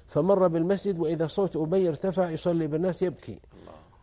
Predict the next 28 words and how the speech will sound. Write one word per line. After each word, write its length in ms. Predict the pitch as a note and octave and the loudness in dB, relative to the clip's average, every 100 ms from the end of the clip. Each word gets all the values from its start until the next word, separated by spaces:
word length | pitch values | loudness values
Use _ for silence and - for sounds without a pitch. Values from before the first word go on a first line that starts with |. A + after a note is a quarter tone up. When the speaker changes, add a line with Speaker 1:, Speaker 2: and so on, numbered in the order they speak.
| - C3 | -10 -4
Speaker 1:
ويقول: 220 | C#3 E3+ | 0 2
"وقفوهم 640 | F3 D#3+ D#3+ G3+ F#3 F3 | 0 0 0 2 2 0
إنهم 440 | G3+ G3 E3+ E3 D#3+ | 0 0 -2 -4 -4
مسؤولون 440 | D#3 D3+ E3+ F#3+ | -6 -6 -2 0
ما 160 | E3+ F3 | 0 -2
لكم 280 | F3 D#3+ D#3+ | -2 -4 -4
لا 80 | |
تناصرون". 520 | D#3+ D#3 D3+ C3+ C3 A2+ | -4 -4 -4 -4 -6 -6
فألقى 540 | D3+ F3+ - D#3+ C#3 - | -4 -4 -2 -4 -6 -6
عمر 280 | D#3+ E3+ D#3 | -2 -2 -2
العصا 340 | C#3 E3+ F#3 | -4 -4 -2
واتكى، 480 | E3 D#3 - B2+ - - - - - | -2 -2 -6 -8 -10 -14 -20 -20 -6
وخرج 340 | C3+ F3+ F#3 | -2 2 2
الصحابة 500 | E3 - C#3 F3 F3+ | 2 -4 -4 -2 0
وإذا 320 | F3 C#3+ D3+ E3+ | 0 0 -2 0
هم 140 | D#3+ | 0
متكي 360 | F3 - F3 E3+ | -2 -4 -4 -2
وحملوا. 480 | D3+ D#3 D#3 C3+ | -2 0 0 0
قال 220 | A#2+ F3 F3 | 0 0 2
ابن 160 | D#3 | 0
كثير: 360 | C#3 D#3 F3+ F#3+ - - - | -4 -2 0 -2 -4 -20 -6
"مكث 360 | D#3 E3+ E3 C#3+ | -2 0 0 -4
شهرا 340 | C3 F3 D#3+ | -4 -4 -4
يعاد 340 | D3 B2 D3+ B2 | -4 -2 -4 -4
في 80 | |
البيت". 280 | A#2+ F#2 G2+ | -8 -10 -8
Speaker 2:
يعاد. 240 | G#2 G2 F#2 - - | -8 -8 -12 -20 -20
الله 140 | - | -20